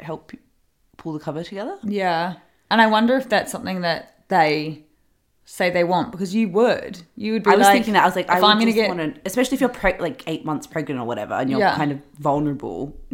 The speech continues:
Speaker 2: Yeah, if,
Speaker 1: Yeah.
Speaker 2: if, if I'm gonna be on the cover of Vogue, I want my stylist doing it.
Speaker 1: I wonder if it's just a thing where they're actually just crediting the stylist now where they didn't in the past, where the stylists were always involved.
Speaker 2: Mm.
Speaker 1: you know,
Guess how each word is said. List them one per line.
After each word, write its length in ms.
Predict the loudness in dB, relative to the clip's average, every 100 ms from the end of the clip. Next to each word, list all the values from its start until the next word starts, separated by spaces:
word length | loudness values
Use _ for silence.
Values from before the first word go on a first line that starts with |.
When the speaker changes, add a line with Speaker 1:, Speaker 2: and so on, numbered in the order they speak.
| -2
Speaker 2:
Yeah, 300 | 2 4 2
if, 80 | -2
Speaker 1:
Yeah. 300 | 0 0 -2
Speaker 2:
if, 80 | -8
if 120 | -4
I'm 80 | -2
gonna 140 | -2
be 60 | -2
on 80 |
the 40 | -2
cover 240 | -4 -4
of 60 | -4
Vogue, 200 | -4 -2
I 40 |
want 240 | -4 -6 -12 _ -20 -10
my 400 | -6 -4 -2 -4
stylist 560 | -4 -2 -2 -4 -8
doing 300 | -8 -6 -6
it. 200 | -8 -8 -6 -2
Speaker 1:
I 80 |
wonder 240 | 0 0 -2
if 120 | -4
it's 200 | -8 -8
just 260 | -8 -6 -8
a 60 |
thing 220 | -4 -4 -2
where 100 | -2
they're 140 | -2
actually 280 | -4 -6 -10
just 180 | -10 -12
crediting 480 | -6 -6 -4 -6 -8
the 80 |
stylist 500 | -8 -6 -4 -6 -6
now 220 | -6 -6 -6
where 80 |
they 120 | -8 -8
didn't 220 | -8 -8
in 140 | -8
the 60 | -10
past, 440 | -4 -2 -2 -8
where 80 | -12
the 80 | -12
stylists 440 | -8 -6 -6 -8
were 60 | -10
always 420 | -8 -4 -4 -4
involved. 640 | -6 -4 -4 -6 -10 -14 -20 _ _ _ _ -8
Speaker 2:
Mm. 520 | -4 -4 -4 -6 -10 -4
Speaker 1:
you 120 | -4
know, 300 | -2 -4